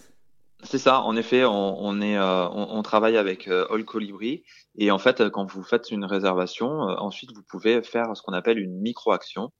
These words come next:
qui permet du coup d'agir, euh, pour l'environnement, que ce soit, euh, planter des arbres, euh, restaurer des coraux ou, euh, retirer du plastique, euh, voilà. Donc, c'est, euh,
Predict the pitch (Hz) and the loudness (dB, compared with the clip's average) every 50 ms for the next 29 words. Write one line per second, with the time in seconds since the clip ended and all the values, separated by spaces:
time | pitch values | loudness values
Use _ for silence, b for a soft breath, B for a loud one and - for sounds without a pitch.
0 | B B B B B B B - - - - 104 90 90 98 104 101 87 - - | B B B B B B B -20 -18 -8 -4 -4 -2 -2 -2 -2 -4 -6 -6 -4
1 | 107 101 90 92 90 92 101 110 110 101 90 87 90 87 - 98 92 92 92 90 | -2 0 0 0 -2 -2 -2 0 2 2 2 0 0 -2 -4 -4 -4 -4 -4 -4
2 | 90 95 87 87 85 87 90 92 110 131 135 123 - - - - 90 - - 98 | -6 -6 -6 -6 -6 -6 -4 -2 -2 -2 -2 -6 -10 -14 -16 -16 -14 -8 -2 0
3 | 95 95 90 87 85 - - 95 95 - 101 92 92 87 - 90 90 98 113 120 | 2 2 2 2 -2 -4 -8 -8 -6 -6 -6 -4 -6 -6 -2 0 2 4 4 2
4 | - - 98 92 90 87 98 98 - - 104 98 98 98 98 90 - - - 85 | 0 -2 -4 -4 -4 -4 -6 -10 -12 -10 -8 -6 -6 -6 -6 -8 -10 -10 -10 -6
5 | 87 95 107 123 139 147 - B B B B B B - 101 104 110 110 90 92 | -4 -2 0 0 0 -2 -4 B B B B B B -10 -6 -2 0 2 2 2
6 | 90 87 90 92 90 - - 95 95 95 95 92 95 92 95 - - - 107 - | 2 0 -4 -8 -10 -12 -10 -8 -8 -8 -8 -8 -8 -10 -10 -10 -12 -12 -12 -12
7 | - - 87 87 90 _ _ _ b b b b b _ _ 90 85 82 - - | -12 -12 -14 -14 -14 _ _ _ b b b b b _ _ -8 -6 -6 -8 -8
8 | 82 85 85 82 - - 90 87 - 90 85 87 - | -12 -14 -14 -12 -6 -2 0 0 0 0 0 -2 -4